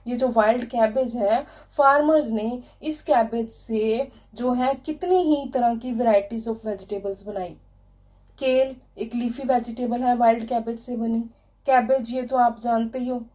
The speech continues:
ठीक है, green color की जो leafy है, ये भी इन्होंने wild cabbage से बनाई। broccoli ये भी wild cabbage से dry की, different colors of cauliflower, ठीक है, wild cabbage से dry किए। ठीक है,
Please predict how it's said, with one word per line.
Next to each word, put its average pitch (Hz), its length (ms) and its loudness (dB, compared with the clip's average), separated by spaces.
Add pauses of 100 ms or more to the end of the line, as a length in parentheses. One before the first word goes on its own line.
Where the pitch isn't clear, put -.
(240)
ठीक 285 160 -10
है, 349 120 0
green 240 320 -2
color 233 260 0
की 226 100 -10
जो 233 100 -4
leafy 226 400 -2
है, 233 240 -2 (1300)
ये 233 140 -2
भी 262 140 -2
इन्होंने 254 240 2
wild 226 400 4 (320)
cabbage 226 320 -2
से 247 160 -8
बनाई। 226 380 -2 (220)
broccoli 233 720 0 (600)
ये 240 120 -4
भी 247 120 -2
wild 233 380 2
cabbage 233 380 -4
से 233 180 -12
dry 226 280 -2
की, 226 140 -10
different 247 380 -4 (400)
colors 240 420 2
of 226 60 -4 (140)
cauliflower, 240 640 2 (500)
ठीक 254 160 -12
है, 359 160 -2 (240)
wild 226 360 4
cabbage 226 340 0
से 247 160 -12
dry 226 280 0
किए। 226 380 -8 (380)
ठीक 262 140 -14
है, 381 160 -2